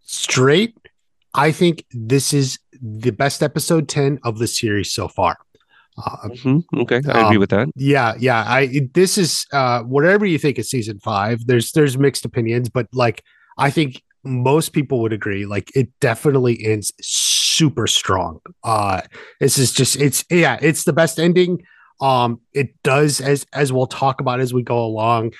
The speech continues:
Speaker 1: it feels like, wow, this could have been a series finale if they were going that way. Um, obviously they didn't, you know, thankfully, but, um, it really has that feeling, and it's just so strong. It,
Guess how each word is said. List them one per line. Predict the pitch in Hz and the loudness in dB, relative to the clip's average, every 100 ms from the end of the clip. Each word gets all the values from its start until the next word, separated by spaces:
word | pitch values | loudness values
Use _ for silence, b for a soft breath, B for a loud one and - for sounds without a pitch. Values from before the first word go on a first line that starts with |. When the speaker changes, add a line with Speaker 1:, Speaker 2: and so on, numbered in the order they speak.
| B B B | B B B
Speaker 1:
it | 143 - | -6 -4
feels | - 131 139 143 | -4 2 4 4
like, | 156 131 | 2 0
wow, | 113 127 | 0 2
this | 127 127 - - | 2 0 -4 -8
could | - 156 160 | 0 0 0
have | 151 170 175 - | 0 0 -2 -2
been | 165 175 233 - | 0 0 -2 -2
a | 156 | -2
series | - 135 147 165 - | 0 -2 -2 -4 -6
finale | 185 214 285 330 320 160 | -4 -2 -2 -2 -4 -4
if | 147 | 0
they | 143 | 2
were | 135 | 2
going | 123 131 147 156 | 2 2 2 2
that | 180 | 0
way. | 202 254 254 | 0 -4 -2
Um, | 139 135 120 | 2 2 2
obviously | 110 127 123 180 | -2 -2 0 0
they | 139 131 | 0 0
didn't, | 135 208 233 - _ B B | 0 -2 -6 -20 _ B B
you | 139 | -2
know, | 131 107 | 0 0
thankfully, | 127 117 - 185 202 | -2 -4 0 0 0
but, | 151 127 - - | -2 -4 -4 -6
um, | 123 120 120 | 0 0 0
it | 139 127 | -2 0
really | 143 165 143 | 2 2 2
has | - 131 143 127 | -2 -2 -2 0
that | 147 127 | -2 -2
feeling, | 143 143 165 156 | 0 0 0 -2
and | 123 104 - B B B | -6 -8 -16 B B B
it's | 131 - | -2 0
just | - 147 - | 0 0 2
so | 170 165 | 4 4
strong. | 156 - 147 135 131 - | 2 0 2 4 2 0
It, | 131 | -2